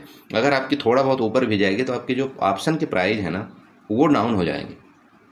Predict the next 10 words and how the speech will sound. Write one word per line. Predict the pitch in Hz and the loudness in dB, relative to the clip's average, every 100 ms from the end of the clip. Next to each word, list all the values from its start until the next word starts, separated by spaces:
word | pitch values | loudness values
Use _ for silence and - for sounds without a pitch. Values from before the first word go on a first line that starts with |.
| - _ _ _ - | -20 _ _ _ -6
क्योंकि | 117 120 143 | -2 2 4
already | 143 135 139 151 | 4 4 4 2
आपके | 147 147 | 2 0
option | 143 151 | 2 2
के | 143 | 2
price | 139 139 | 2 4
ऊपर | 139 139 | 4 2
बढ़े | 113 85 | 2 2
हुए | 80 76 | 0 -2
हैं। | - | -8